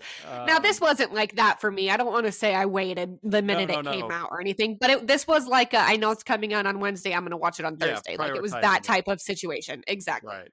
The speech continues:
Speaker 2: right. Yeah, that, that, that's, that's a good point. So, um, yeah, I, I, I pretty much echo everything you said. I think, I think they did a good job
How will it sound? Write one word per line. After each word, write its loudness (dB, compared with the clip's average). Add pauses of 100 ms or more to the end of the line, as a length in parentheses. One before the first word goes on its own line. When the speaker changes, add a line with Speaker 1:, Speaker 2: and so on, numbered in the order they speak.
Speaker 2:
right. -20 (240)
Yeah, -20
that, -12
that, -6
that's, -8
that's -6
a -12
good -16
point. -18
So, -16 (440)
um, 0
yeah, 2
I, -2
I, -8
I -4 (160)
pretty -8
much -8
echo -10
everything -10
you -12
said. -4
I -2
think, -12 (580)
I -6
think -8
they -4
did -6
a -6
good -8
job -2